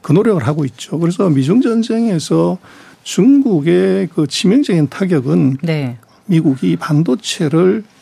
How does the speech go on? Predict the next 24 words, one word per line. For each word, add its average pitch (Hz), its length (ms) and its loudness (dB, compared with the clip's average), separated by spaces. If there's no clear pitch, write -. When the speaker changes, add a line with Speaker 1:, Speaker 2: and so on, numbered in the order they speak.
Speaker 1:
이제 151 200 0
기술 180 320 -2
장비, 143 520 0
Speaker 2:
네. 180 100 -2
Speaker 1:
제품을 196 560 2
지금 147 240 0
통제를 165 380 0
들어갔다는 151 500 -2
것이고 131 720 -6
Speaker 2:
네. 170 180 0
Speaker 1:
그러나 220 240 -2
이게 170 240 0
이제 160 240 -2
꼭 165 220 -6
아까 151 240 -4
허 147 60 -2
교수님 160 260 -4
얘기하셨지만 147 880 -2
이게 156 760 2
이 143 560 2
미국이 175 540 2
완승이냐 127 500 0
그건 175 260 0
아니에요. 139 640 -2